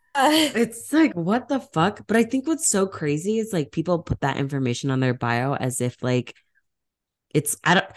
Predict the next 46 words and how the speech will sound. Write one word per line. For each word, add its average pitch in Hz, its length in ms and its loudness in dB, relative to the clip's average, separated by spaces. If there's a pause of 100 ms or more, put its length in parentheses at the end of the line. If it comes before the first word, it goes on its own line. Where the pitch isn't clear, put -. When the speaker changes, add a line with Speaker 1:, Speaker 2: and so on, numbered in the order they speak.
Speaker 2:
it's 175 180 2
literally 180 520 6
just 165 340 2
to 160 60 4
make 139 320 4
other 143 180 2
people 127 340 -8
feel 120 400 2
bad 117 280 2
and 117 100 -2
make 113 180 -2
themselves, 117 600 -2
like, 120 200 -6
feel 127 320 0
good, 117 500 -2
because 131 480 0 (680)
companies 214 600 2
don't 151 260 2
Speaker 1:
Mm-hmm. - 20 -6
Speaker 2:
look, 143 280 0
like, 143 220 2
if 127 100 -6
they're 143 120 2
trying 147 200 0
to 147 80 0
do 139 80 -2
sponsorships 147 760 -6
or 185 60 -2
something 185 260 -2
like 185 140 -2
that, 196 260 -4 (200)
they 190 100 2
don't 254 220 -2
look 151 400 2
at 135 160 -4
that 131 240 -4
shit. 139 380 -2 (200)
They 170 140 6
look 156 280 4
at 156 200 0
their 139 140 2
follower 135 500 0
count. - 580 -8 (220)
They 175 120 6
don't 240 240 4
care 208 480 2